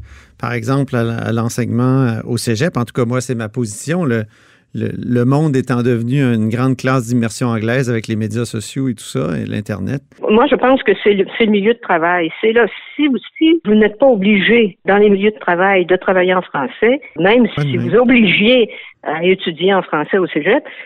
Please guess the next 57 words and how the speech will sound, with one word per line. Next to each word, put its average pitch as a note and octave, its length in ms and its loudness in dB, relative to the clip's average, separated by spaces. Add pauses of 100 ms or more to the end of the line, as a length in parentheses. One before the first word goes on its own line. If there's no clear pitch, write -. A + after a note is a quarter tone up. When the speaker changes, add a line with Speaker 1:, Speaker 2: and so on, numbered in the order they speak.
(120)
Speaker 2:
ça F3 80 2
réglerait F3 380 2
pas G#3 140 2
le G#3 60 0
problème. F3 500 -2
Speaker 1:
Oui, C#3 220 2
mais B2 100 0
si A#2+ 80 -4
Speaker 2:
Moi, G3 100 2
Speaker 1:
on E3 80 2
Speaker 2:
je D#3+ 40 2
Speaker 1:
est - 20 0
Speaker 2:
pense - 100 2
que - 60 2
Speaker 1:
formé D#3+ 220 2
Speaker 2:
le E3+ 60 2
Speaker 1:
en E3 40 0
Speaker 2:
cœur D3+ 160 2
Speaker 1:
anglais D3 160 0
Speaker 2:
du E3 60 2
Speaker 1:
au - 20 0
Speaker 2:
problème D3+ 240 0
Speaker 1:
cégep, F3 240 0 (160)
après B2 260 -4
ça, E3 380 0 (420)
on, C3 160 -4
on B2+ 60 -4
préfère C#3 480 0
aller C3 180 0
travailler C3+ 360 0
en C3 100 2
anglais, C3 540 0 (140)
puis B2+ 460 0
on B2 140 0
est C3 80 0
des A#2+ 300 0
agents C#3 360 0
anglicisants C3 960 -2
ou B2+ 140 0
anglicisateurs, A#2+ 1120 -4
Speaker 2:
Ben, F#3 260 2
c'est, G3+ 140 2
Speaker 1:
euh, A#2 420 -8
sur, A#2 280 -8
sur A#2 180 -6
les A#2+ 80 0
milieux A#2+ 180 2
de - 60 -14
Speaker 2:
c'est-à-dire F#3+ 320 0
Speaker 1:
travail. G#3 320 0
Speaker 2:
que, - 60 -16 (460)
oui, F3 320 0
c'est-à-dire A3+ 240 0
qu'il - 120 -6
faut, C4+ 200 0
il F#3 120 -6
faut D#4+ 280 -2